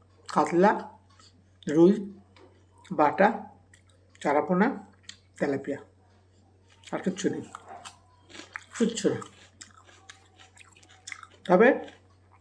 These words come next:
মাছগুলো obviously খুব ভালো, খুব ভালো মাছ। কারণ উনি আটটার মধ্যে বসে,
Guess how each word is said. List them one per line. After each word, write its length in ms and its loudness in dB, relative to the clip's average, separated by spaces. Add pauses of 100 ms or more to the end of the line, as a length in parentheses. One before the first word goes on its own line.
(920)
মাছগুলো 720 6
obviously 380 6
খুব 160 0
ভালো, 280 -6 (1160)
খুব 140 4
ভালো 200 0
মাছ। 300 -8 (1400)
কারণ 200 2
উনি 180 8
আটটার 380 4
মধ্যে 200 2
বসে, 480 4